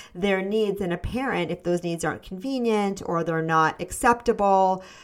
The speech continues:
or deemed acceptable. They're always acceptable. Or they're not in line with what the parent thinks is a good idea. Oftentimes, the child is told that those needs are relevant or valuable, right? So imagine the child is hungry and it's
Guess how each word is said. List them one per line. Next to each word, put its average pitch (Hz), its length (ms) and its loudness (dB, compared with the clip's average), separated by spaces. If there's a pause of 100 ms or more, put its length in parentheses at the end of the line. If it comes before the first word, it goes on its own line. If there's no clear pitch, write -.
(480)
or 190 180 2
deemed 202 400 0
acceptable. 151 760 -4
They're 165 100 -2
always 160 320 -2
acceptable. - 800 -6 (320)
Or 170 560 6
they're 175 180 0
not 170 300 4
in 180 140 -6
line 180 240 0
with 175 100 0
what 165 140 -4
the 160 80 -4
parent 233 420 2
thinks 214 260 4
is 202 140 -4
a 202 60 0
good 190 180 2
idea. 170 760 2 (840)
Oftentimes, 156 680 -4
the 185 120 -12
child 151 340 -6
is 180 100 -12
told 147 220 -8
that 156 120 -12
those 180 220 -6
needs 143 240 -8
are 180 360 -4
relevant 156 680 -2
or 220 120 -2
valuable, 202 580 0
right? 226 420 6
So 208 200 0
imagine 226 540 4
the 202 80 -4
child 208 360 2
is 196 120 -4
hungry 202 600 0
and 175 140 -2
it's - 280 -2